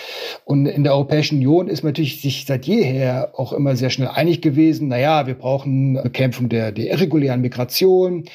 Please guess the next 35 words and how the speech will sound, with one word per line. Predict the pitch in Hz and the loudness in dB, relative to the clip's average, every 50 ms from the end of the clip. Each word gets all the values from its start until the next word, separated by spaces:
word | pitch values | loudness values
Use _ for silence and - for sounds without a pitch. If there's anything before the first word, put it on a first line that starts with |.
| - - - - - - _ - | -20 -20 -20 -20 -20 -20 _ -6
und | 135 139 135 120 | -4 -2 0 0
wir | 131 127 | 0 0
machen | 131 131 - 139 - | 0 0 -2 -2 0
Fluchtursachenbekämpfung", | - 196 196 - 175 165 139 160 151 143 147 151 151 - - 147 156 143 - 147 139 | 2 0 2 2 0 0 2 0 -2 0 0 -2 -2 -2 -2 -2 -2 -2 -2 -2 -2
dies, | 139 147 - | -2 -2 -2
das | - 143 139 135 147 | -4 -6 -6 -4 -4
und | 156 131 | -4 -2
jenes. | 117 127 143 165 170 170 160 156 - | 0 2 2 2 2 2 0 0 -2
Und | - 156 139 143 143 | -4 -2 -2 0 2
irgendwann | 160 165 180 190 180 143 160 160 160 | 2 2 2 2 2 0 2 2 2
müssen | 156 160 160 160 | 2 0 0 0
wir | 151 | -2
halt | 151 156 | -2 0
auch | 156 151 | 0 0
mal | 143 143 | 0 0
reden | 123 143 156 156 156 156 | 2 2 2 2 2 0
über | 156 160 131 143 143 135 | 0 0 0 0 -2 0
die, | 120 143 139 139 135 | 0 0 2 2 2
die | 117 135 | 0 0
reguläre | - 151 160 151 185 151 147 143 131 135 | 0 0 2 2 2 2 2 0 -2 -4
Zuwanderung. | - - - 147 127 113 110 117 131 131 131 120 120 143 151 156 156 156 - - - - - | -6 -2 -2 -2 0 -2 -2 -2 0 0 0 0 0 0 0 0 0 -2 -8 -16 -12 -4 -2
Und | 139 - | 0 0
da | - - - | 0 0 0
hapert | - 139 143 - 147 143 - | 0 0 0 0 -2 -6 -6
es | 113 - | -8 -8
ja | - 127 107 | -6 -6 -4
immer. | 110 104 104 98 101 - - | -4 -4 -4 -6 -8 -8 -4
Und | 139 131 117 | -2 0 0
da, | 123 120 135 143 147 | 0 0 0 0 0
da | 131 143 139 | 2 2 2
müssen | 143 147 139 - 139 | 2 0 0 -2 -2
wir | 139 | -2
halt | 143 139 | 0 0
nochmal | 135 127 127 127 120 | 0 2 2 2 2
nachlegen. | 113 101 110 135 131 - 147 160 165 165 165 160 156 | 0 0 -2 -4 -4 0 2 2 4 4 2 -2 -4